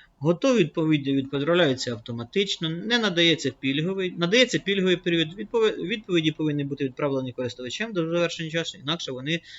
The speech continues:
не зарахуються. Ні, давайте, я-, як на мене, тут дуже добре.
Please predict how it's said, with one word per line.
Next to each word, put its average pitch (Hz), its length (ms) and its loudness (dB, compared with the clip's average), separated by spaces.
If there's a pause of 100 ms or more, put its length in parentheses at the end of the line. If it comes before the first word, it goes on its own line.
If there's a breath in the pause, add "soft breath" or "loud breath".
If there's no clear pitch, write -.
(200 loud breath)
не 175 200 8
зарахуються. 135 840 2 (340 loud breath)
Ні, 135 180 -4
давайте, 226 520 2
я-, 160 240 2
як 156 240 2
на 151 100 0
мене, 196 220 0
тут 147 220 -8
дуже 135 260 -2
добре. 220 440 -2